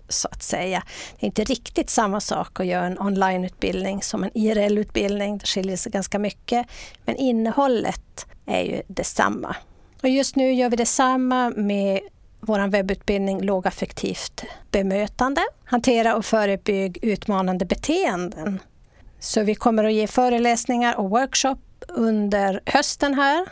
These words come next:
Det är redan inbokat sedan länge till, eh, behandlingshem då. Och då, sen när vi spelar in det här materialet, då sitter ju innehållet som en smäck förstås, när vi har då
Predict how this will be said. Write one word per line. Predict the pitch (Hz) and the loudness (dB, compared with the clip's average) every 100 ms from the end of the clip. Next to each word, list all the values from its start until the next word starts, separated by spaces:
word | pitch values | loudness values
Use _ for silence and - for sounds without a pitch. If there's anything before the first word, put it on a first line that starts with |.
| - - | -12 -6
Det | 233 208 | -4 -2
är | 214 | 0
redan | 202 190 196 | 0 0 0
inbokat | 240 220 247 240 - 269 - - | 0 2 0 -2 0 0 -2 -6
sedan | - 226 208 208 | -4 -2 -2 0
länge | 208 208 202 220 294 - - - | 0 0 0 -2 -4 -12 -20 -10
till, | - 220 196 190 | -4 -2 0 -2
eh, | 95 - - | -2 -2 -4
behandlingshem | 196 214 214 202 202 202 - 247 240 240 208 | -2 0 0 0 -2 -2 0 2 2 2 0
då. | 151 214 226 - - | -2 -2 -4 -8 -8
Och | - 220 | -4 0
då, | 262 - | 0 0
sen | - 262 226 | 0 2 2
när | 220 | 2
vi | 226 | 0
spelar | - 220 214 | 0 0 0
in | 208 | 0
det | 202 | 0
här | 196 | 0
materialet, | 190 - 202 180 185 180 | 0 -2 0 0 0 -4
då | 202 | -4
sitter | - 196 - 214 | -2 -4 -4 -4
ju | 185 190 | -2 -4
innehållet | - 214 214 233 233 247 | -2 -2 2 2 2 2
som | 247 214 | 2 2
en | 208 | 2
smäck | - - - 208 - | 0 0 -2 -4 -6
förstås, | - - - - - - - - | -6 -4 -2 -2 -2 -2 -6 -6
när | 202 196 190 | -4 -2 0
vi | |
har | 185 180 | -2 -2
då | 196 | -4